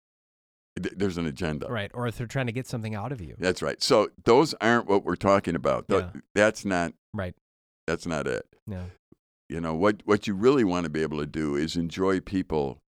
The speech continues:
Speaker 1: and have a certain amount of people in your circle, which aren't gonna be a hundred,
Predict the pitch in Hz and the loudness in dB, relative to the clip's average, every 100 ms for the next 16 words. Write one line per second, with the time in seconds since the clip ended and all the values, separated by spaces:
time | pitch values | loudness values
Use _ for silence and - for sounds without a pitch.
0 | _ _ _ _ - 87 85 104 95 78 | _ _ _ _ -2 -2 0 -2 0 -2
1 | - 127 117 98 92 92 92 - 82 - | -2 -2 -2 -2 0 -2 -4 -6 -10 -4
2 | 104 92 85 76 82 80 76 - 98 95 | -2 -2 -2 -2 -4 -4 -4 -2 -2 -2
3 | 73 69 71 92 113 156 139 131 117 - | -2 -4 -4 -4 -4 -6 -6 -2 -4 -6
4 | _ - 80 82 71 - - | _ -8 -4 -4 -4 -8 -10